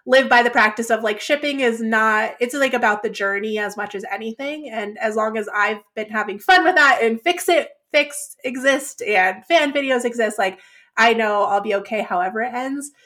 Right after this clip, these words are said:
Uh, and you and I are not in the prediction business, but you're right. I think this one could very easily have some sort of bittersweet ending.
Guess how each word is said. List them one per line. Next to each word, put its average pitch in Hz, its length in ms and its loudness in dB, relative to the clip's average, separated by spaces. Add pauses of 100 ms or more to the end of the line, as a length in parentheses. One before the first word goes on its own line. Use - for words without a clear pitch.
(300)
Uh, 202 320 0
and 233 120 0
you 294 120 2
and 302 100 6
I 269 160 6
are 254 60 0
not 285 260 4
in 311 60 -4
the 320 80 0
prediction 233 500 -4
business, 202 460 -4
but 208 160 -4
you're 226 100 0
right. 240 240 4
I 196 140 0
think 226 320 -6
this 254 200 -6
one 262 220 -4
could 240 180 -8
very 208 240 -4
easily 202 600 -6 (580)
have 233 320 2
some 233 160 -4
sort 214 180 0
of 208 160 -2
bittersweet 202 480 -6
ending. 202 640 -4